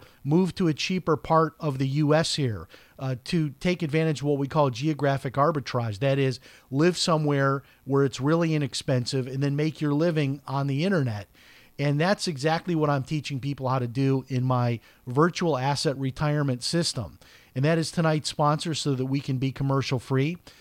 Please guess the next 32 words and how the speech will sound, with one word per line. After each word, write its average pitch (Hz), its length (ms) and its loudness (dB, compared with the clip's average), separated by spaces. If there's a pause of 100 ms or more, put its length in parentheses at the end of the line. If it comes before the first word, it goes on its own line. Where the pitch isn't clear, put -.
(220)
Uh, 120 140 -4
check 175 320 0
it 147 80 2
out. 156 220 4
I 139 80 0
made 147 340 0
the 127 80 0
first - 600 -2
three 185 500 -4
lessons 135 800 0 (360)
completely 175 600 -4
free. 147 560 -4 (340)
So - 160 -6
you 160 100 0
can 143 180 -6
kick - 240 -6
the 170 80 -4
tires. 151 520 -2
You 139 60 -6
can 131 180 -6
try 147 240 0
the 127 140 -4
first 156 360 -2
three 143 280 -4
lessons 139 500 -2 (320)
to 143 100 -6
see 185 280 -2
if 175 120 -4
it's 147 160 -4
for 143 280 -2
you 160 300 -2
to, 135 300 -6